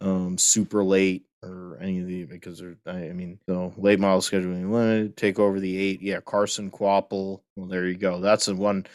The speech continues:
that's a name. So Alabama man's kid's driving for J R M.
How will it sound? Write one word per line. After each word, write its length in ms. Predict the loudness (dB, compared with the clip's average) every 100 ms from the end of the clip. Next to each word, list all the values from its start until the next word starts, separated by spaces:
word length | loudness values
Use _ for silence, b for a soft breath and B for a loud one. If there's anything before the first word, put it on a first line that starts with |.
| B
that's 240 | 2 2 2
a 80 | 0
name. 360 | 0 -2 -4
So 360 | -6 -4 -2 -2
Alabama 640 | 0 4 4 2 0 0 -2
man's 380 | -4 -6 -8 -12
kid's 540 | -4 0 0 -2 -12
driving 480 | 0 4 4 2 -6
for 240 | -10 -12
J 280 | -8 -4 -2
R 220 | 0 0
M. 380 | -2 -4 -6 -14